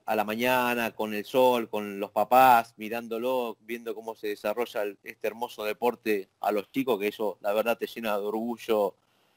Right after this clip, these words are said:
eh, estar acompañando, al menos a mí me llena de orgullo estar acompañando a mi hijo, y creo que a todos los papás del mundo acompañar a su hijo haciendo una hermosa disciplina.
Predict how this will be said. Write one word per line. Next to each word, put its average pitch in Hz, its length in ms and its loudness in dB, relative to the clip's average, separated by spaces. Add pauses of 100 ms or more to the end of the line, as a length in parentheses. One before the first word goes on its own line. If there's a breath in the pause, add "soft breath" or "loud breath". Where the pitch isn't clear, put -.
(180)
eh, 98 240 0
estar 113 240 4
acompañando, 104 1120 0
al 101 140 -6
menos 113 180 2
a 107 60 4
mí 120 120 2
me 110 120 0
llena 113 160 2
de 110 60 6
orgullo 113 300 2
estar 110 180 2
acompañando 107 460 0
a 101 40 0
mi 110 100 2
hijo, 113 320 2 (280)
y 110 120 -2
creo 117 220 6
que 104 60 4
a 98 80 4
todos 127 140 8
los 107 120 4
papás 113 240 2
del 110 120 0
mundo 117 300 -2
acompañar 104 480 -2
a 98 60 -2
su - 100 -6
hijo 110 380 0 (100)
haciendo 110 320 -4
una 101 100 0
hermosa 101 380 -4
disciplina. 98 500 0